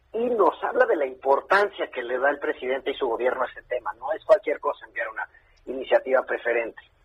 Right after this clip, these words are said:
Eh, es una aberración lo que mandaron, eh, bajo cualquier criterio no es indefendible, aunque han salido todos los voceros, incluida la jefa de gobierno, que no sé qué,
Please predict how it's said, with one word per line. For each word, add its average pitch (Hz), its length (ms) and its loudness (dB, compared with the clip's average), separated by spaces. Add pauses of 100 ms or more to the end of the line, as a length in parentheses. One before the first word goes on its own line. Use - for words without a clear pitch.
(720)
Eh, 175 360 4 (200)
es 269 140 4
una 240 160 0
aberración 147 520 -2
lo 123 120 -8
que 123 100 -8
mandaron, 123 500 -4
eh, 127 220 -6
bajo 139 240 0
cualquier 165 400 2
criterio 147 540 -2
no 143 320 -2
es 143 240 -8
indefendible, 151 680 0
aunque 151 180 0
han 127 140 0
salido 135 300 -6
todos 143 400 2
los 120 120 -16
voceros, 147 480 -2
incluida 131 320 -2
la 127 120 -4
jefa - 300 -2
de 123 40 2
gobierno, 143 380 0
que - 100 -20
no 131 80 -18
sé - 100 -20
qué, 127 140 -6